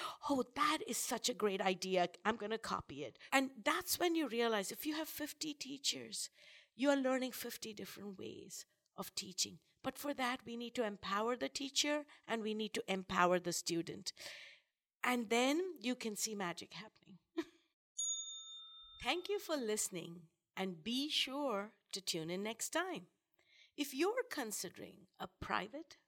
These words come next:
preschool through grade eight education for your child, your next step is finding the school that's the best fit for their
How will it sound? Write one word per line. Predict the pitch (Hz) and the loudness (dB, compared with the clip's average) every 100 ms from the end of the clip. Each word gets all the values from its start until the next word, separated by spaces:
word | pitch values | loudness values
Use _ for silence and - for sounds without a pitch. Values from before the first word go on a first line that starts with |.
| _ - | _ -6
preschool | 233 254 - - 269 277 | -4 -2 -4 -8 -12 -12
through | - 190 | -4 -4
grade | 185 185 214 | 0 2 2
eight | 220 220 - | 0 -2 -6
education | 185 196 185 180 190 185 | -6 -6 -4 -2 -2 -2
for | 196 | -2
your | 180 | 0
child, | 175 - - 294 180 - - _ | 0 0 2 2 0 -4 -14 _
your | 208 370 440 339 | 2 2 2 0
next | 269 311 - | -2 -2 -4
step | - 196 180 - - _ - | -2 -2 -4 -10 -20 _ -6
is | 196 | -2
finding | - 220 254 285 285 285 | 0 2 2 2 0 -2
the | 277 | -2
school | - - 196 190 180 190 | -4 -4 -6 -6 -6 0
that's | 196 - | 0 2
the | - 233 - _ | 2 0 -2 _
best | 247 285 - - | 0 2 0 -2
fit | - - 196 - - | -4 -2 -4 -6 -14
for | - 185 | -8 -6
their | 170 185 196 214 240 | -4 0 2 2 0